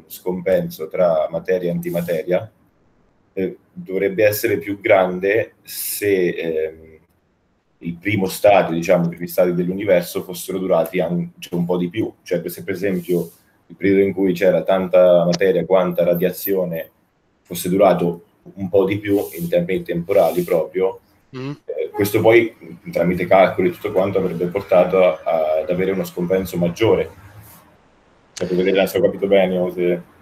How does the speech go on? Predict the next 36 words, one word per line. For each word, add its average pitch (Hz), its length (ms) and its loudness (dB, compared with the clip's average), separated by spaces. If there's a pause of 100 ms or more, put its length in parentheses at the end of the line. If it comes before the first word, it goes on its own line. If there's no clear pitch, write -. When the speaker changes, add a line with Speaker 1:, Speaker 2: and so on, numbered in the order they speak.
(440)
Speaker 2:
Allora, 156 340 6
ti 175 180 -4
direi 180 280 6
Speaker 1:
era - 140 4
Speaker 2:
sì 156 180 4
e 160 100 2
Speaker 1:
legato 127 260 4
Speaker 2:
no. - 60 2
Speaker 1:
al - 120 -6
tempo, 110 460 -2 (160)
cioè, 78 260 -10 (140)
anche. - 320 -16 (180)
Speaker 2:
Ti, - 140 -16 (360)
ti 165 140 -6
direi, 170 220 2
ti 180 120 -2
direi 165 220 0
sì - 180 -6
e 143 60 -2
no, 113 400 -8
eh, 123 280 -4
nel 135 120 -6
senso - 280 -6
che, 120 500 0
eh, 123 340 -2
comunque 143 280 -2
la 127 80 2
fase 170 180 2
del 131 160 2
quark 143 200 -4
gluon 123 180 -4
plasma, 117 540 -6 (440)
quindi 117 180 -4
dove 131 200 2
si 120 180 -6
pensa 117 560 0